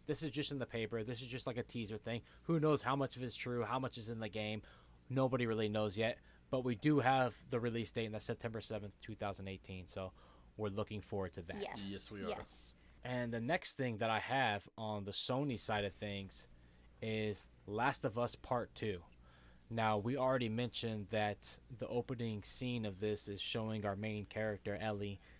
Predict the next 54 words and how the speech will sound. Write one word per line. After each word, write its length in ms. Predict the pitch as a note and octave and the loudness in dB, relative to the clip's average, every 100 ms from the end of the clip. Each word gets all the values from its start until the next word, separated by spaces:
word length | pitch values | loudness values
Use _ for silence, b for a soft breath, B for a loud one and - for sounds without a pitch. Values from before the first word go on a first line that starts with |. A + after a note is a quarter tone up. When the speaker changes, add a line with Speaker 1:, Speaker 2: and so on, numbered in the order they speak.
| - | -10
Speaker 1:
having 500 | - A2+ G#2+ G#2+ G2+ | -2 0 2 0 -2
a 60 | G2 | -4
girlfriend. 600 | F2 A2+ A2 - F#2 F#2 - - - | -2 -2 -2 -4 -6 -6 -12 -20 -6
And 160 | B2 G#2 | -2 0
who 80 | D#3+ | 0
did 120 | F#3 | 0
you 60 | |
say 240 | D#3+ - E3+ | 0 2 2
she 140 | - | 2
was 100 | E3 | 0
played 240 | - D#3+ D#3+ | 2 2 8
by 220 | C4+ B3+ | 10 10
Speaker 2:
Uh, 40 | |
Speaker 1:
again? 160 | B3+ E3 | 8 2
Speaker 2:
Shannon 300 | D#4 F4+ C#4+ | 2 4 4
Woodward 420 | B3+ G#3+ G#3+ G#3+ | 2 2 -2 -4
from, 440 | - A3 G#3+ G#3+ G#3 - G#3 | -2 2 4 2 -2 -8 -6
uh, 160 | G#3+ G#3+ | -2 2
Westworld 640 | G#3 A#3 - A#3+ A3 G#3 G#3 | 4 2 2 0 2 0 -2
and 200 | G#3+ G#3 | -6 -4
Raising 260 | G3+ G#3 F#3 | -2 -4 -6
Hope. 260 | F#3 G3+ - - - | -6 -8 -8 -14 -2
Speaker 1:
Which 200 | C3 C3+ | 0 2
is 120 | A2 | 6
really 240 | D#3 D3+ | 10 10
awesome. 380 | A#2+ A#2 - G#2 | 10 8 6 2
I 80 | A2+ | 4
didn't 200 | A#2+ G#2+ | 2 0
catch 220 | A#2 - | 0 2
it 60 | A#2 | 2
at 120 | A2 | 2
first. 300 | - A2 - | 0 -2 0
Silver 240 | A2 G#2 | 0 0
told 200 | G#2+ G#2+ | -2 -2
me 80 | G#2+ | 0
about 280 | G#2+ G#2 G#2 | 0 0 -2
it, 100 | - | -4
and 80 | G2+ | -6
I 80 | G2 | -6
was 140 | F2+ | -4
like, 140 | G#2 - | -6 -4
"Who 160 | C4+ | -2
is 80 | D4+ | 0
Shannon 240 | - A#3 | 0 0
Woodward 280 | G#3+ G#3 G#3+ | 2 0 0
again?" 180 | G3+ G#3+ | -2 0
Oh, 200 | - - F#2+ | 4 4 4
she's 200 | - C3 | 0 0
on 100 | D3 | 0
my 80 | |
favorite 300 | C#3 D#3+ D3+ | 0 0 0
T 100 | D#3+ | -4
V 120 | E3+ E3+ | -4 -4
show? 260 | - G3+ | -2 -2